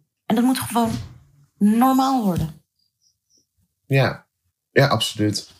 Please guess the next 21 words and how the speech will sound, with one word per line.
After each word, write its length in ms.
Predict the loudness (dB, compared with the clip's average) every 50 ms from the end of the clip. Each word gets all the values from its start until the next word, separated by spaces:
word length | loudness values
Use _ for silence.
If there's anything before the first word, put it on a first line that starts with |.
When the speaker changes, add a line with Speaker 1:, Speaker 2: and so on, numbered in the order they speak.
| _ _ -2 2
Speaker 1:
En 180 | 2 4 4
dat 160 | 4 2 2 0
is 80 | 0
nu 120 | 0 2 2
al 160 | 2 4 4
heel 160 | 4 2 2
veel 160 | 0 -2 -2
werk. 280 | 0 2 0 0 0 -2
En 100 | -2 -4
verder 340 | -2 0 0 0 0 0 -2
vind 200 | -2 0 2 2
ik 140 | 2 2 -2
ook 100 | -2 -2
dat 180 | -2 -2 0
je 140 | 0 0 0
gewoon 200 | 2 2 2 4
moet 140 | 2 2 2
verdiepen 440 | 0 -4 -4 -2 -4 -2 0 -2 0
en 120 | 2 2
niet 180 | 2 2 0 -2
gewoon 380 | -4 -2 0 2 2 0 0